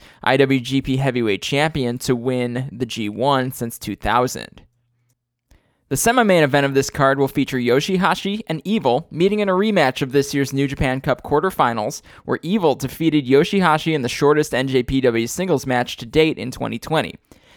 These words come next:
That was a, uh, a two-minute bludgeoning that ended, uh, with a referee stoppage while Evil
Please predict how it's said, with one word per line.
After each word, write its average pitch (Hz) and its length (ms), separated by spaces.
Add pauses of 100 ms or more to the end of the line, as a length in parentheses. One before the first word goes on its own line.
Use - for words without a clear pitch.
(180)
That 131 160
was 135 140
a, 120 180
uh, 110 280
a 123 40
two-minute 208 560
bludgeoning 151 640 (400)
that 143 160
ended, 151 340 (160)
uh, 135 220
with 143 160
a 143 60
referee 160 500
stoppage 135 580
while 127 220
Evil 143 460